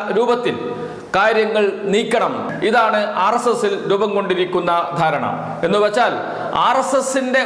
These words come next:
വോട്ട് കൂടി, ബി ജെ പിയുടെ വോട്ട് കൂടി കോൺഗ്രസിന് ലഭിച്ചാൽ പിണറായിയെ തോൽപ്പിക്കാൻ കഴിയും. ഇതാണ് കണക്കുകൂട്ടൽ. കണക്കുകൂട്ടലുകളെല്ലാം കഴിഞ്ഞ ലോക്സഭാ തെരഞ്ഞെടുപ്പിനെ അവലംബിച്ചാണ് എന്നുകൂടി നോക്കണം.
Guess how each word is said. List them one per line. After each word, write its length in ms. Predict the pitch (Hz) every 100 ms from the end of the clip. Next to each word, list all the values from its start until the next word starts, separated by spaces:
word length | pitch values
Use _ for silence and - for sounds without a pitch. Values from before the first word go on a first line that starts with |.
| 202
വോട്ട് 240 | 220 220 196
കൂടി, 220 | 180 165 131 151 147 185
ബി 100 | 233
ജെ 100 | 254 247 247
പിയുടെ 300 | 254 247 240 196
വോട്ട് 240 | 214 220 214
കൂടി 200 | 190 185 - 127 - - - - 175
കോൺഗ്രസിന് 540 | 214 220 240 247 226 220
ലഭിച്ചാൽ 400 | 220 233 214 127 - - -
പിണറായിയെ 540 | 190 196 214 208 202 202 196
തോൽപ്പിക്കാൻ 480 | 196 202 208 202 196 196
കഴിയും. 340 | 202 214 202 123 - - - - -
ഇതാണ് 300 | 156 190 190 190
കണക്കുകൂട്ടൽ. 600 | 190 185 190 185 185 180 - - - - -
കണക്കുകൂട്ടലുകളെല്ലാം 1000 | 170 202 202 208 208 202 202 202 233 185 131 - - -
കഴിഞ്ഞ 260 | 170 196 220 233 - - 135
ലോക്സഭാ 560 | 160 196 214 202 185 180 - - - -
തെരഞ്ഞെടുപ്പിനെ 840 | 160 196 208 202 208 208 208 247 240 - - - -
അവലംബിച്ചാണ് 800 | 156 214 220 214 214 214 196 190 190 185 180
എന്നുകൂടി 340 | 185 185 180 180
നോക്കണം. 360 | 175 185 175